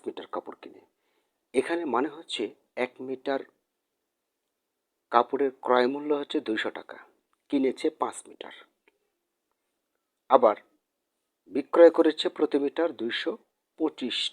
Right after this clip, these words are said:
টাকা। তাহলে পাঁচ মিটারে কত? So,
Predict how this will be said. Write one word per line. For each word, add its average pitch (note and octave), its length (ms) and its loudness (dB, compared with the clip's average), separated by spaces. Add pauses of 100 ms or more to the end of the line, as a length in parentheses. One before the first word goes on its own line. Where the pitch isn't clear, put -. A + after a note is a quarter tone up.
টাকা। - 240 -10 (1800)
তাহলে C3 180 -2 (100)
পাঁচ B2+ 200 0
মিটারে G#2 300 -10 (100)
কত? - 160 -20 (680)
So, - 60 0